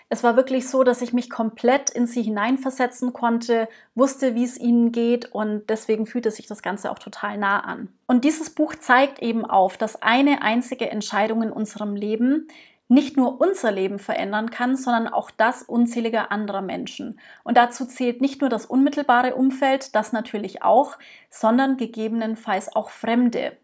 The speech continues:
die durch diese Entscheidungen in einer gewissen Form tangiert werden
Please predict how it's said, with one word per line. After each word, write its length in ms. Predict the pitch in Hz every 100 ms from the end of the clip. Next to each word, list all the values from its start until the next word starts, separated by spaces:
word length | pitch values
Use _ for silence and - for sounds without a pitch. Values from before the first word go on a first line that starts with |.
| _ 233
die 100 | 262
durch 180 | 285
diese 280 | - 247 254
Entscheidungen 840 | - 202 - 214 226 254 240 233 -
in 100 | 226
einer 140 | 220
gewissen 460 | 220 208 277 - 254
Form 340 | - 208 220
tangiert 520 | - 196 190 277 285
werden 480 | 240 233 226 233 233